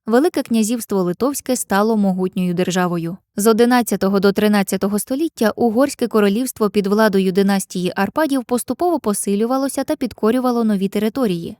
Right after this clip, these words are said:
Із початку чотирнадцятого століття угорський трон перейшов до Анджуйської династії. Тоді відбувся економічний підйом, зміцнення королівської влади та посилення угорського впливу в Європі.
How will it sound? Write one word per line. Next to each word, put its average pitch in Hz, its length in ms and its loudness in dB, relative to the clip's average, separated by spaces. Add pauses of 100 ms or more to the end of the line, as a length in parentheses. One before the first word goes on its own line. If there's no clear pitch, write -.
(100)
Із - 160 -6
початку 208 440 0
чотирнадцятого 214 800 0
століття 180 580 -2
угорський 233 540 0
трон 254 260 0
перейшов 214 480 0
до 208 180 2
Анджуйської 196 640 2
династії. 175 720 -4
Тоді 285 260 2
відбувся 240 500 -2
економічний 202 640 0
підйом, 214 440 0 (240)
зміцнення 202 640 0
королівської 190 640 0
влади 233 380 -2
та 302 140 0
посилення 254 600 -2
угорського 202 680 -2
впливу 190 360 -2
в 180 40 -8
Європі. 190 540 -4